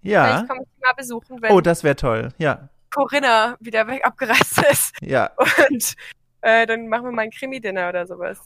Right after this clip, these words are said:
Speaker 1: Boah, ich wär so interessiert. Wenn du vielleicht noch eine Möglichkeit findest, meine beiden Kater da einzuarbeiten mit einer kleinen Rolle.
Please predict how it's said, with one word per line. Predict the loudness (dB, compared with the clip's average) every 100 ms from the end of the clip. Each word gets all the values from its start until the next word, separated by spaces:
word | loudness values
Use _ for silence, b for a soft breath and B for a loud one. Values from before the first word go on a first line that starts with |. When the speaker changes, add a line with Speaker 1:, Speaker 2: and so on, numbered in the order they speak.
| -2
Speaker 1:
Boah, | 0 0
ich | -2
wär | -2 -2
so | 0 0
interessiert. | 0 -6 -4 -4 0
Wenn | 0
du | -2
vielleicht | -2 -2 -2
noch | -4
eine | -2
Möglichkeit | -4 -6 -10 -10 -8
findest, | -8 -8 -6
meine | -6 -2
beiden | -2 -2
Kater | -2 -2 0 0
da | 2 2
einzuarbeiten | 2 -2 -4 0 0 0 -2
mit | -8
einer | -6 -6
kleinen | -4 -4 0
Rolle. | 2 2